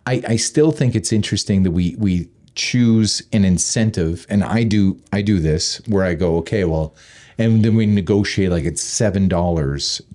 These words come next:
to clean up the sticks on the lawn before I mow it, and then do all this other stuff, and it's really a big back and forth, and then we're down at one board shop, and she's like, "I really need those shoes," and I just buy them.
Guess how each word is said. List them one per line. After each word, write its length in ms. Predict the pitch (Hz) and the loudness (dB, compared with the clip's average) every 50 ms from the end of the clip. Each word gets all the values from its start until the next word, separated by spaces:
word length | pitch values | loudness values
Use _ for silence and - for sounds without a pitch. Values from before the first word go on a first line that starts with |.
| - | -12
to 480 | - - 104 92 87 82 82 78 76 - - | -6 -2 0 0 2 2 0 0 -2 -6 -8
clean 260 | - - 117 113 104 | -6 -2 0 2 2
up 140 | 104 95 - | 0 0 -2
the 80 | - 95 | -4 -6
sticks 340 | - - - 101 - - - | -4 -4 -4 -4 -4 -2 0
on 120 | 95 87 | 2 2
the 80 | 85 82 | 2 2
lawn 300 | 80 80 80 80 78 76 | 2 2 2 2 0 0
before 440 | 73 78 - - - 143 156 156 | -2 -4 -4 -2 0 0 2 2
I 80 | 131 107 | 2 2
mow 240 | 92 87 80 76 76 | 2 2 2 2 0
it, 220 | 76 76 - - _ _ - - - - - - - _ - | 0 -2 -6 -10 _ _ -20 -20 -20 -20 -20 -20 -20 _ -6
and 160 | - 113 101 98 | -2 0 0 2
then 100 | 98 92 | 2 2
do 160 | 104 104 110 | 2 2 2
all 140 | 110 110 101 | 2 2 2
this 200 | 101 92 - - | 0 0 0 0
other 200 | 98 92 95 87 | 0 0 0 -2
stuff, 320 | - - 95 87 85 - | -2 -2 -2 -2 0 0
and 120 | 90 90 | 0 0
it's 260 | 95 - 95 80 - 104 | 0 0 -2 -4 -4 -2
really 320 | 107 131 131 117 104 90 | 0 0 0 0 0 0
a 60 | 80 | -2
big 380 | 71 69 80 - 107 90 87 80 | -4 -4 -4 -2 -2 -2 -2 -4
back 240 | 92 87 85 82 - | -4 -4 -4 -4 -4
and 160 | 90 82 - | -4 -4 -4
forth, 400 | - 98 95 87 82 78 80 - - | -4 -2 -2 -2 -2 -4 -6 -8 -4
and 140 | - 113 117 | 0 0 2
then 100 | 110 101 | 2 2
we're 80 | 98 101 | 2 0
down 380 | 95 95 101 98 98 98 95 | 0 -2 -2 0 0 0 0
at 180 | 92 80 - - - - - - - - - - - - _ _ _ - - | 0 -2 -4 -8 -20 -20 -20 -20 -20 -20 -20 -20 -20 -20 _ _ _ -16 -8
one 260 | 98 95 110 110 101 | -4 -2 0 0 2
board 260 | 87 98 101 104 107 - | 2 2 2 2 0 -2
shop, 320 | - - 80 76 78 - | -2 -2 -2 -2 -2 -2
and 100 | - 87 | -2 -2
she's 200 | 82 90 90 90 | -2 -2 0 0
like, 160 | 92 87 80 | 0 0 0
"I 100 | 92 92 | -2 -2
really 320 | 104 104 107 120 113 113 104 | 0 2 2 2 2 4 4
need 200 | 104 104 95 82 | 2 2 2 0
those 160 | 85 80 - | -2 -4 -2
shoes," 360 | - - 113 104 98 85 82 | -2 0 2 2 2 0 0
and 160 | 80 92 92 | 0 2 2
I 80 | 90 92 | 2 2
just 220 | 87 98 95 87 | 0 0 -2 -2
buy 240 | - 87 92 120 135 | -2 0 0 0 0
them. 240 | 135 135 104 113 | 0 -2 -8 -10